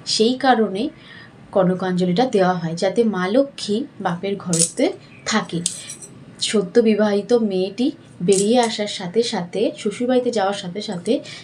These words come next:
যেন মা লক্ষ্মীও ঘর ছাড়া না হয়, তাই কনকাঞ্জলি দেওয়া হয়। এছাড়াও চালকে শুভ মনে করা হয়। আর ওই কনকাঞ্জলি দেওয়ার মো-,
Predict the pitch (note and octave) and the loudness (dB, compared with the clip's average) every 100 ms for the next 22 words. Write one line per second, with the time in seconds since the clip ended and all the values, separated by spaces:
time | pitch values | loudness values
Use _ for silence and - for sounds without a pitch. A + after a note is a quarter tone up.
0 | - G3 F3+ B3+ A#3+ E3 E3 F3 - D#4+ | -6 0 2 2 2 0 -2 -4 0 0
1 | D#4 G#3 F3 - F3 E3+ E3 D#3 D#3+ F3 | 0 -6 -6 -4 -2 0 0 -4 -8 -14
2 | - A3+ C#4 C4 G#3 F3+ F3 F3 A3 F3+ | -6 -4 -2 -2 -2 0 0 2 2 2
3 | D3+ D#3+ D#3 E3+ - - - - A3+ A3+ | -2 -2 -8 -12 -16 -16 -12 4 4 6
4 | D#4+ C#4 G3 A3 - - - A3 G3+ A#3+ | 2 4 2 -2 -12 -12 -2 2 4 4
5 | B3+ A3+ B3+ C#4 - - - - - - | 6 6 6 0 -14 -20 -20 -16 -8 -2
6 | - C4 B3 C#4 G#3+ F#3 F3+ E3+ E3 E3 | 2 4 4 4 4 2 0 0 0 -4
7 | D3+ E3+ - - - - - - - - | -8 -10 -16 -20 -20 -20 -18 -18 -18 -16
8 | - F#3+ F#3+ G3+ G3 F#3+ A3+ B3+ B3+ C#4 | -4 0 0 0 0 0 2 0 2 0
9 | C4+ B3 B3+ C4 C4+ | 2 2 2 0 -2